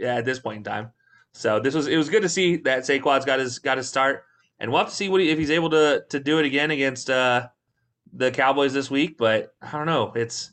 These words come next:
it'll be a tough defense to do it, but you do lose that Jalen Smith hole, as we just talked about. So there's an opportunity there, uh, for sure. And especially you talked about kind of a, a goofy looking offense that the Giants have. Daniel Jones,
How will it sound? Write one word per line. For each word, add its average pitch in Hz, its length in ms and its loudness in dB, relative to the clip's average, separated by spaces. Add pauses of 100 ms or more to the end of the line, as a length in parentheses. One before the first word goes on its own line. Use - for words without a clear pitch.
(100)
it'll 131 120 -4
be 135 100 0
a 120 40 -2
tough 143 220 0
defense 135 300 -2
to 123 60 -4
do 131 140 0
it, 120 180 -2
but 120 260 -2 (200)
you 110 140 -14
do 120 220 -2
lose 135 200 2
that 135 180 0
Jalen 135 300 0
Smith 139 220 -2
hole, 151 180 4
as 135 140 0
we 143 80 2
just 143 180 -4
talked 139 220 2
about. 120 300 2 (520)
So 139 460 2
there's 139 240 2
an 135 60 -2
opportunity 143 640 2
there, 104 360 -2 (380)
uh, 104 220 0
for 113 160 -2
sure. 120 320 0
And 113 120 -2
especially 117 400 -4
you 113 80 -6
talked 117 200 0
about 120 180 0
kind 123 160 0
of 123 60 -2
a, 117 200 0 (380)
a - 80 -2
goofy 156 300 0
looking 151 240 2
offense 113 560 -2 (120)
that 113 160 -4
the 113 60 -6
Giants 113 380 0
have. 110 280 2
Daniel 117 260 0
Jones, 117 560 -2